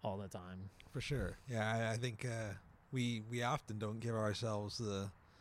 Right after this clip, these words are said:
Speaker 2: time for self-reflection and, you know,
Speaker 1: Mm-hmm.
Speaker 2: the, the, the, the feelies, you know, and it,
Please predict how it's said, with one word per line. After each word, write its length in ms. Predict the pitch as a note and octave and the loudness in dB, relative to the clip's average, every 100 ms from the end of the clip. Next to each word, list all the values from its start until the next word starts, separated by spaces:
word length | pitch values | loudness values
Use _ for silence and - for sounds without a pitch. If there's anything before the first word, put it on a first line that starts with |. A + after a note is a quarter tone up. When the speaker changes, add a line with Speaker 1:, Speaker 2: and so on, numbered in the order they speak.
| - - - - - - - - - - - - | -20 -20 -20 -20 -20 -20 -20 -20 -20 -20 -8 6
Speaker 2:
time 280 | E3+ D#3+ | 10 10
for 160 | D#3 C#3+ | 10 8
self-reflection 920 | E3+ D3+ - D3 D#3 D3 - D#3+ D#3+ | 10 10 10 8 10 8 8 8 10
and, 340 | D#3 B2 A#2+ A2 | 10 8 4 6
you 160 | C3 | 8
know, 180 | B2 A#2+ | 8 8
Speaker 1:
Mm-hmm. 40 | A#2 | 8
Speaker 2:
the, 400 | A#2 A2 G#2+ F#2 | 8 8 6 4
the, 440 | G#2+ A2+ G#2+ A2 G#2 - - - A2 | 2 2 4 2 -2 -8 -12 -8 0
the, 160 | A2+ G#2+ | 2 4
the 100 | A2 | 2
feelies, 540 | - C3+ C3+ C#3 C#3+ | 4 6 8 6 6
you 100 | D3 | 6
know, 240 | C3+ C3+ D#3+ | 6 6 6
and 400 | D3 B2 B2 A#2 | 6 4 2 2
it, 140 | A#2+ | 0